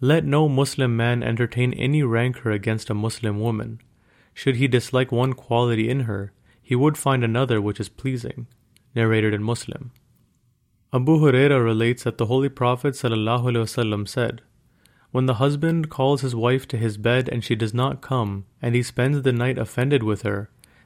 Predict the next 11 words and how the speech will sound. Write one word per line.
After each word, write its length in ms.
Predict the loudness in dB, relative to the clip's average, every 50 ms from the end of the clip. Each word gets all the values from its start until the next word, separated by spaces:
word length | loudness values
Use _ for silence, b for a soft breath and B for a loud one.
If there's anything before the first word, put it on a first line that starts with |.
| b
the 120 | -4 -2 2
angels 360 | 2 2 2 2 0 -2 -4
keep 300 | -6 -4 -2 -2 -2 -2
cursing 440 | -4 -2 -2 -2 -2 -2 -2 -2 -2
her 180 | -2 -2 -4
through 260 | -4 -4 -2 0 0
the 80 | 2 0
night." 400 | 0 -2 -2 -4 -6 -10 -14 -20 _ _ _ _ _ _ -20 _ -4
Narrated 400 | 0 2 2 4 4 4 2 2
in 120 | 0 -2 -2
Bukhari. 540 | -6 -4 -2 -2 0 0 -2 -4 -8 -12